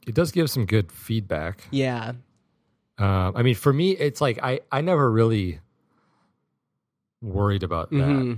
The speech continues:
Speaker 1: For, for what I've just never, I think I've always,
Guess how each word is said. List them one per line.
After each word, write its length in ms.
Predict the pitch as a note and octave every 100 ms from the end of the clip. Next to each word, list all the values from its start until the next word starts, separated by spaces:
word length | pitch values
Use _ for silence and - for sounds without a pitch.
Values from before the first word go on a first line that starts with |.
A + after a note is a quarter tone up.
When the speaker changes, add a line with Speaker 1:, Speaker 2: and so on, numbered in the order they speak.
| - _ _ _ _ _ _
Speaker 1:
For, 320 | - G#2+ G2
for 200 | - A#2+
what 100 | A#2+ C#3+
I've 160 | B2
just 240 | A2 A2+ -
never, 580 | G#2+ G#2+ A2 G#2 G2 - _ _ _ _ _ _ _ _ _ _ -
I 40 |
think 260 | G2 A2+ G#2+
I've 260 | F#2+ E2+
always, 600 | G2 G2 F2+ E2+ D2+ -